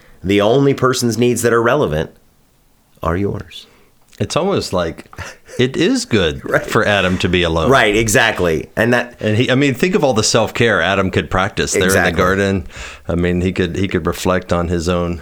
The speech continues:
Speaker 2: on his own
Speaker 1: He can
Speaker 2: life
Speaker 1: wake
Speaker 2: and
Speaker 1: up whenever he wants.
Speaker 2: Yeah, he's like, "I think I'll, I think I'll, you know,
Speaker 1: Yes.
Speaker 2: sleep till noon and"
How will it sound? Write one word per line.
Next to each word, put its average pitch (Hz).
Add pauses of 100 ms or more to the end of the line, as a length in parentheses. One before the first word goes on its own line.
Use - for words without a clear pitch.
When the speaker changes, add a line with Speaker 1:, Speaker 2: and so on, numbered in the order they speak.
Speaker 2:
on 82
his 80
own 82
Speaker 1:
He 143
can 117
Speaker 2:
life 113
Speaker 1:
wake 117
Speaker 2:
and -
Speaker 1:
up 98
whenever 85
he 85
wants. 135
Speaker 2:
Yeah, 92
he's 107
like, 107
"I 123
think 247
I'll, 127 (160)
I 127
think 214
I'll, 117 (120)
you 117
know, 113
Speaker 1:
Yes. - (360)
Speaker 2:
sleep -
till 120
noon 120
and" 107